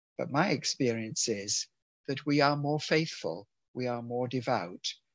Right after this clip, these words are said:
uh, than people were back in the old days. And the amount that we give to the church has grown exponentially from those times.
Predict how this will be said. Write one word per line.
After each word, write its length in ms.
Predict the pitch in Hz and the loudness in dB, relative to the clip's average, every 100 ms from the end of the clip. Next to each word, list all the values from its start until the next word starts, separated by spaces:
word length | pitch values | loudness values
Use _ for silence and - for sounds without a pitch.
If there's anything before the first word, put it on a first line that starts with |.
| _ 110 | _ -4
uh, 220 | 107 101 | -2 -2
than 260 | 110 107 | -4 -6
people 360 | - 110 117 101 | -4 -4 -2 -4
were 260 | 107 110 104 | -4 -4 -2
back 320 | 107 98 117 | -2 0 -2
in 100 | 104 | -2
the 140 | 110 | -4
old 260 | 107 107 107 | -4 -6 -4
days. 680 | 110 90 90 98 - - - _ _ _ - - | -4 -4 -8 -2 0 0 -8 _ _ _ -20 -4
And 120 | 123 131 | -2 2
the 100 | 135 | 2
amount 560 | 151 226 127 117 - _ _ - | 4 2 2 -4 -10 _ _ -8
that 180 | 127 - | -6 -2
we 220 | 127 143 | 0 0
give 340 | 131 156 175 - | 4 2 2 -6
to 120 | 107 | -12
the 140 | - | -10
church 680 | - - 82 - - - - _ _ - | -10 -10 -12 -12 -8 -8 -8 _ _ -10
has 220 | 120 - | -8 -8
grown 480 | - 131 131 127 127 - | -6 -4 -4 -6 -6 -6
exponentially 1080 | 165 - - 131 139 156 165 117 90 82 - _ _ - | -2 -2 0 0 2 2 0 -2 -4 -8 -12 _ _ -8
from 240 | 113 107 | -4 -4
those 340 | 104 104 107 - | -2 -2 -2 -2
times. 800 | 120 104 87 82 - - - | -2 -2 -4 -10 -8 -4 -4